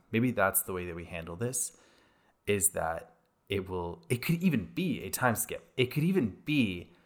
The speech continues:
you call home, you go home, and then you know that wherever you're at now, oh, oh my God,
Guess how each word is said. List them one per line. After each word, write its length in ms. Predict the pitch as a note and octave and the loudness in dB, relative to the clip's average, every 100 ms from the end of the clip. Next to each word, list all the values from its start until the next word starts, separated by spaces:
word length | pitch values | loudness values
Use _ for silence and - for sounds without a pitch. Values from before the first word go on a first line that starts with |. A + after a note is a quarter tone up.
| _ | _
you 140 | G#2+ G2+ | -6 -6
call 340 | - B2 C#3 | -2 0 0
home, 380 | A#2 A2+ A#2+ B2+ | 0 -2 0 -2
you 120 | G2+ | -2
go 220 | G2+ F#2 | -2 -4
home, 480 | F#2+ - F2+ G#2 C3 - _ _ _ - | -6 -6 -4 -2 -4 -8 _ _ _ 0
and 120 | A2+ | 2
then 120 | A2+ | 4
you 100 | A2+ | 2
know 200 | G2+ F2+ | 0 0
that 160 | G#2+ A2 | 0 0
wherever 380 | G2 G2+ G2+ A#2 | -4 -4 -4 -4
you're 180 | A2+ G#2 | -4 -4
at 180 | G#2 | -6
now, 380 | F2 E2 A2 C3+ - - _ _ - | -6 -4 -2 -4 -10 -20 _ _ 0
oh, 200 | G2+ - - - - | 0 -2 -14 -10 -4
oh 140 | G#2+ | -2
my 160 | F2 E2 | -2 -4
God, 400 | E2+ D#2+ D2+ | -2 0 -2